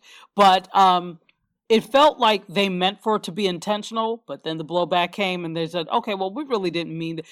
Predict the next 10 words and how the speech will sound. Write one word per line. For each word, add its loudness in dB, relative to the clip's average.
'cause -2
the 0
excuse -2
just -2
doesn't -2
sound 0
right -2
to -16
me. -14
Um, 0